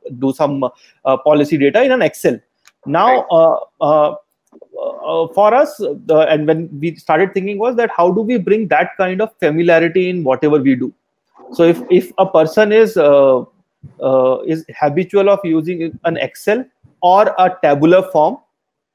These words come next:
Speaker 1: h-, how do we ensure that the interface that he uses, that inter-, interface actually looks like that, so that the initial apprehension is not there? And, uh, uh, what Anuj said was very important. It's all about initial apprehension. It also happened when we started driving.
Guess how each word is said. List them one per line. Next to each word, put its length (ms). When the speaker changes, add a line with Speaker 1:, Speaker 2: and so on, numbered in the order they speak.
Speaker 1:
h-, 120
how 260
do 140
we 180
ensure 400
that 440
the 180
interface 580
that 160
he 120
uses, 480
that 200
inter-, 300
interface 420
actually 320
looks 240
like 200
that, 180
so 120
that 220
the 200
initial 500
apprehension 640
is 100
not 280
there? 200
And, 240
uh, 280
uh, 280
what 180
Anuj 240
said 160
was 140
very 200
important. 440
It's 160
all 260
about 320
initial 360
apprehension. 640
It 140
also 320
happened 360
when 160
we 120
started 420
driving. 420